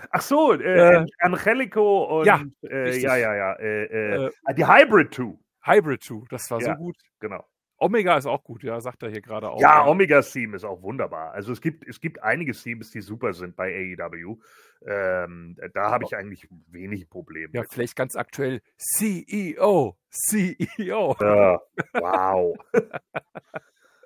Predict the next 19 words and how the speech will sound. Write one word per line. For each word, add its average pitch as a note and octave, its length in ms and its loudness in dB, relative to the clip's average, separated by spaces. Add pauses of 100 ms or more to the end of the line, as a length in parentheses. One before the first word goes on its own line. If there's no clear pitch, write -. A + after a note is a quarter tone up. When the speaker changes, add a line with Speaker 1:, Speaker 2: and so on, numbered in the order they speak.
(560)
Speaker 1:
So, G#3+ 220 6
und A#3+ 140 4
Roderick G#3+ 400 4
Strong G3 480 0
zeigt G3 320 -2
dann G3 140 -2
ein E3+ 40 -10
bisschen D#3 320 -8
was E3 220 -2
und D#3 160 -12
dann, D3+ 320 -6
äh, C#3+ 380 -4
London F3+ 440 -2
Lightning E3 640 0
kriegt G#3 300 -10
dann F#3 100 0
irgendwann F3 360 -2
einen A#2+ 80 -10
Pop B3 360 6